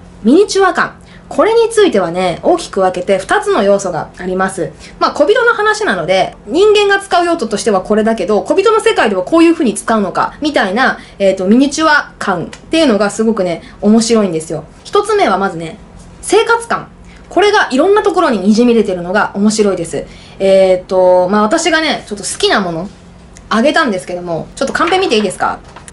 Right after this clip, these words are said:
家の中の描写で面白いなって思った生活感が溢れてる描写、ちょっと何個か申し上げますね。えーと、虫の羽ペンが、えーと、人間界でいう鳥の羽ペンとしてこう立てられていたりであっ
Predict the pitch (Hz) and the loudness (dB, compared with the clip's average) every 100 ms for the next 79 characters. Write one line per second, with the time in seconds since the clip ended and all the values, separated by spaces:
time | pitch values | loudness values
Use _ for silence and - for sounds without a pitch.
0 | - 269 403 427 415 359 208 190 180 - | -4 2 4 4 2 0 -2 -2 -4 -6
1 | - - - - 214 214 214 208 196 - | -14 -20 -20 -8 0 0 2 0 0 -2
2 | - 240 277 302 302 214 185 185 - 170 | -2 0 0 0 0 0 0 -2 -4 -2
3 | 170 - 190 202 - 185 165 - 226 220 | -2 -2 -2 -2 -2 -2 0 -2 -2 -2
4 | 220 - 180 170 170 202 185 170 160 175 | -2 -4 -8 -4 -2 0 0 -2 -4 -4
5 | 175 175 - - 202 180 196 185 170 170 | -2 -4 -4 -10 -8 -4 -2 -2 -2 -4
6 | 185 190 190 190 156 175 214 - - - | -2 -2 -2 -4 -4 -8 -8 -14 -20 -4
7 | 185 185 175 175 180 170 - - 254 349 | 0 2 2 -2 -4 -4 -2 2 2 4
8 | - 466 480 494 - - - - 254 277 | 2 2 2 0 -2 -8 -8 -2 0 0
9 | 269 254 240 262 - - - - - 220 | 2 0 -2 -6 -16 -20 -20 -20 -8 0
10 | 254 - - - - 196 196 294 415 453 | 0 -2 -8 -12 -2 -2 2 2 4 2
11 | 415 381 359 339 330 330 294 311 294 262 | 0 0 0 0 0 2 2 2 0 0
12 | 247 240 233 226 214 - - 294 208 185 | 0 0 -2 -2 -4 -4 -4 -2 -2 -4
13 | 202 196 185 160 147 151 160 160 156 147 | 0 0 0 -2 -6 -8 -6 -6 -6 -6
14 | 147 | -8